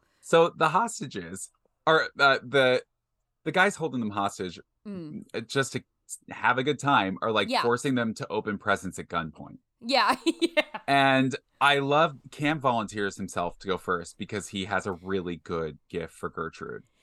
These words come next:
Speaker 2: Yeah.
Speaker 1: And it is a pitch deck. And
Speaker 2: It is
Speaker 1: I
Speaker 2: so, it was so,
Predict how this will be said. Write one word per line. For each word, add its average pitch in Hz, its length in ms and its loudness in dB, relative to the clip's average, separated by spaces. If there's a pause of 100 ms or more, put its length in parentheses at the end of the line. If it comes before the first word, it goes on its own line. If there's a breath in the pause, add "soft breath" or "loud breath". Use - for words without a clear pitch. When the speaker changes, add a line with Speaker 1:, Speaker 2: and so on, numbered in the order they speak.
(160)
Speaker 2:
Yeah. 175 320 2 (300)
Speaker 1:
And 131 240 0
it 135 320 2
is 123 420 2
a 120 220 0
pitch - 420 -6
deck. - 380 -10 (640 soft breath)
And 196 300 4
Speaker 2:
It - 40 -8
is 370 160 -4
Speaker 1:
I - 100 0
Speaker 2:
so, 226 500 0
it 240 160 -4
was 294 200 -4
so, 214 800 -2